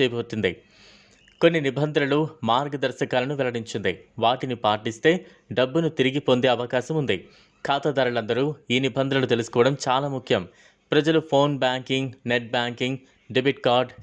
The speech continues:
క్రెడిట్ కార్డ్, ఆన్‌లైన్ పేమెంట్, బ్యాంకింగ్ సమస్యల వల్ల మోసానికి గురైతే ఫిర్యాదు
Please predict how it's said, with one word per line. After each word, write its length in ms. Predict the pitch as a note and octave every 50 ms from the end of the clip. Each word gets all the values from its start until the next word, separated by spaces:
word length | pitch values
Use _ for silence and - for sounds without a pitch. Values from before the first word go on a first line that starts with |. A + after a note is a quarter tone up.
| -
క్రెడిట్ 320 | - B2+ B2 B2+ B2+ - -
కార్డ్, 300 | - B2 A#2 A#2 A#2 A#2 - _ _ _ _ _ -
ఆన్‌లైన్ 440 | A2+ A#2+ C3 C#3 C#3+ C3+ C3+ B2+ A#2+ -
పేమెంట్, 380 | B2 A#2+ A#2 A#2+ B2 A#2+ A#2+ - - _ _ _ _ -
బ్యాంకింగ్ 560 | G#2+ G2+ A#2 A#2 B2+ C3+ B2+ - C3+ B2 B2+ A#2+
సమస్యల 500 | - C3 A#2+ A#2+ A#2 - - C3 A#2 A2
వల్ల 220 | A2 A2 A2 A#2+ A#2 F#2+ F2 - - - - _ _ _ A#2+
మోసానికి 520 | B2 C#3+ D#3 D3+ - D#3 C#3+ C3+ - C3
గురైతే 400 | A2 B2 A#2 A#2 A#2 A2+ - D#3+
ఫిర్యాదు 400 | D#3 - - C3 C3+ B2+ A#2 A#2